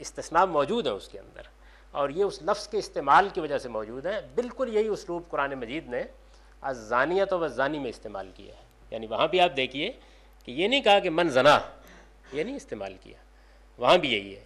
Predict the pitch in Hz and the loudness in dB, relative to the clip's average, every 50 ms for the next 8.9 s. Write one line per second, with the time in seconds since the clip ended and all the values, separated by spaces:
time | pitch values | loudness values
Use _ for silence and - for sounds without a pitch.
0 | - - 131 135 143 139 160 139 139 139 147 160 156 160 147 120 117 120 143 151 | -12 -8 -4 -4 -4 -4 -4 -2 -2 0 0 0 -2 -2 -4 -4 -4 -4 -4 -6
1 | 151 151 139 135 127 127 123 127 135 135 - 123 117 135 202 - - - - _ | -4 -2 -2 -2 -2 0 0 0 0 -2 -4 -8 -12 -12 -12 -16 -20 -20 -20 _
2 | _ - 131 131 135 160 - - - 151 110 98 98 95 - - 127 143 175 190 | _ -14 -12 -8 -8 -8 -6 0 2 2 2 2 0 -4 -6 -10 -10 -6 -4 -4
3 | 196 190 - 131 131 131 160 196 220 220 - 254 240 220 - - 151 113 131 175 | -4 -4 -2 0 2 4 4 4 2 0 -2 -2 -2 -2 -2 -4 0 2 4 2
4 | 196 - - 117 95 90 90 - - - - - - - - - - - - _ | 2 0 -4 -8 -10 -12 -14 -16 -18 -20 -20 -20 -20 -20 -20 -20 -20 -20 -20 _
5 | - - - - _ - - - _ _ - - - - _ _ - _ _ - | -20 -20 -20 -20 _ -20 -20 -20 _ _ -20 -20 -20 -20 _ _ -20 _ _ -12
6 | 123 123 135 151 151 143 135 151 - 117 110 117 147 180 208 220 214 180 - - | -8 -6 -6 -6 -6 -6 -6 -6 -6 -8 -8 -4 -2 -2 0 0 -2 -4 -4 -4
7 | - 190 175 147 135 120 123 135 147 180 190 185 - 151 156 160 156 156 165 - | -4 -4 -4 -2 0 0 0 0 -2 -4 -6 -6 -6 -6 -2 4 6 6 6 6
8 | - 247 277 233 220 190 151 160 151 139 123 107 104 95 95 92 95 | 4 2 4 6 6 6 4 0 -2 -2 -4 -6 -8 -10 -10 -12 -14